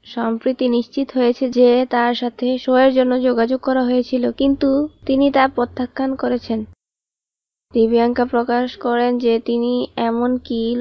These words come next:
বারে আচ্ছে লাগতে হ্যায় টু এর জন্য লুক টেস্টও দিয়েছিলেন, কিন্তু চরিত্রের সাথে সম্পর্ক রাখতে পারেননি, তাই প্রত্যাখ্যান করেছেন।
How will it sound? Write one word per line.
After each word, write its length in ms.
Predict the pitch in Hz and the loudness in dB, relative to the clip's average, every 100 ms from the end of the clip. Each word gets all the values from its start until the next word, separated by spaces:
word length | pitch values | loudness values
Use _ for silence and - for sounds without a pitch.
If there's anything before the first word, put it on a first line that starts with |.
| - - 220 | -8 -8 -2
বারে 220 | 220 233 | 0 0
আচ্ছে 240 | 226 254 | -2 -4
লাগতে 300 | 233 226 - | -4 -4 -4
হ্যায় 140 | 247 247 | -2 -2
টু 180 | 247 247 | -2 -2
এর 260 | - 240 233 | 0 -2 -2
জন্য 240 | 240 240 | -2 -2
লুক 240 | 247 240 226 | -2 -2 -4
টেস্টও 320 | 247 240 - 240 | -6 -6 -4 -2
দিয়েছিলেন, 540 | 247 247 262 240 233 - _ _ _ _ | -2 0 -2 -2 -4 -10 _ _ _ _
কিন্তু 300 | 254 254 262 | 0 2 2
চরিত্রের 440 | 254 247 254 269 277 | 2 2 2 0 0
সাথে 280 | 269 269 | 0 0
সম্পর্ক 460 | 262 247 233 247 240 | 0 -2 -2 -2 0
রাখতে 300 | 240 - 254 | 0 0 -4
পারেননি, 680 | 247 240 247 254 254 247 254 _ - | -2 0 0 0 0 -2 -4 _ -2
তাই 220 | 254 269 | 2 2
প্রত্যাখ্যান 580 | 254 240 262 254 269 269 | 2 -2 -2 -2 -2 -2
করেছেন। 460 | 247 247 - 226 | -2 -2 -4 -6